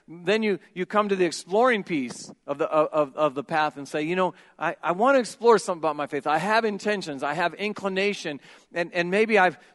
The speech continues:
taken a pew Bible home 'cause it says they're free, or maybe I've downloaded the Bible app on my iPhone or something like that, and, but I have interest in the faith." And then,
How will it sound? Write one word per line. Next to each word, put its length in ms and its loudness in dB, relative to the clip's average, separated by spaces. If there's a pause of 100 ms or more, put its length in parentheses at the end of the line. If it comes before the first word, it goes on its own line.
(120)
taken 300 0
a 40 0
pew 260 -2
Bible 380 6
home 300 2
'cause 220 -4
it 80 -8
says 320 0
they're 180 -4
free, 380 2
or 60 2
maybe 260 0
I've 140 2
downloaded 540 2
the 80 -2
Bible 460 4
app 320 2
on 140 0
my 200 0 (340)
iPhone 540 4
or 80 -6
something 380 -4
like 280 -2
that, 240 2
and, 140 -6 (160)
but 120 4
I 80 8
have 380 6
interest 680 -4 (140)
in 140 -4
the 60 -4
faith." 260 -2
And 100 -4
then, 160 0